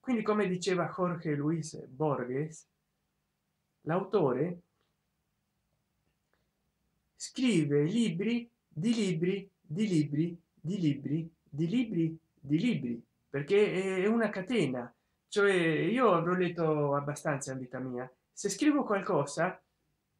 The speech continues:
direttamente o indirettamente ci saranno riflessi questi libri dentro. Loro, questi autori, avranno letto tanti altri libri prima di scrivere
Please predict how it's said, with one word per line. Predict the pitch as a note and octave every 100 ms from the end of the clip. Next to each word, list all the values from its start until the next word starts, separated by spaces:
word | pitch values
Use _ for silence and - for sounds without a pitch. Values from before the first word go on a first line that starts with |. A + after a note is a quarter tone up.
| _ _ _
direttamente | D#3 G#3 A#3 G#3+ A3+ D#3 D#3
o |
indirettamente | F3 G#3+ A#3+ A#3+ C4+ B3+
ci | -
saranno | - F3 F#3+ F#3
riflessi | D#3 D3+ D3+ - C#3
questi | C3+ - B2
libri | B2 A#2+
dentro. | A2 G#2+ G#2+ A#2+ A2+ _ _ _ _ _ _ _ _ _ _ _ _ _ _
Loro, | F3+ C#4 A3 E3 F3 F#3+
questi | - F3+ - F#3+
autori, | E3+ E3 E3 C#3 E3
avranno | D#3+ E3 G3+
letto | E3+ F3+ E3
tanti | F3 G3+ G3
altri | E3 E3 D#3+ D3+
libri | C#3+ C3 C#3
prima | C#3 B2+ A#2+ B2 B2+ _ _ _
di | -
scrivere | C#3 - A#3+ D#3 A#2+ A#2